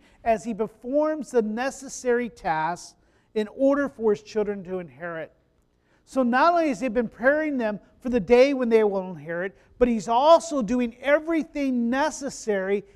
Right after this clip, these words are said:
in order for them to do so.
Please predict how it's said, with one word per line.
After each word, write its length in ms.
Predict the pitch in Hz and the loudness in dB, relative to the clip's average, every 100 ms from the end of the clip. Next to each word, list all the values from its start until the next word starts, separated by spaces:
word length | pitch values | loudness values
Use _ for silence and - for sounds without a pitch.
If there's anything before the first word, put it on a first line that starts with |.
| _ 233 | _ -4
in 140 | 233 | -4
order 380 | 262 254 262 269 | 0 2 2 0
for 220 | - 233 | 0 2
them 380 | 220 220 214 196 - - | 2 0 -6 -10 -18 -8
to 120 | 226 | -6
do 360 | 170 143 208 208 | -6 -6 -4 -4
so. 500 | - - 151 113 | -6 -4 -4 -4